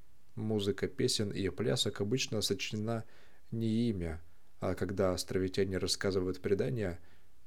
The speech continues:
это чаще всего пересказ вычитанного в книгах белых путешественников. Но маленькая ночная церемония явно не была придумана для нас. Мы ее увидели лишь потому, что заказали у них статую.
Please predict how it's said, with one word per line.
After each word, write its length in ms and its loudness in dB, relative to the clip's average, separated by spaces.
это 200 4
чаще 280 2
всего 340 4
пересказ 560 2
вычитанного 720 2
в 100 -8
книгах 480 -2
белых 420 4
путешественников. 840 -4
Но 380 0
маленькая 600 2
ночная 440 0
церемония 720 0
явно 320 6
не 140 2
была 260 6
придумана 560 0
для 220 2
нас. 400 -4
Мы 180 2
ее 180 6
увидели 440 6
лишь 300 2
потому, 360 2
что 260 4
заказали 480 4
у 80 4
них 180 -2
статую. 540 0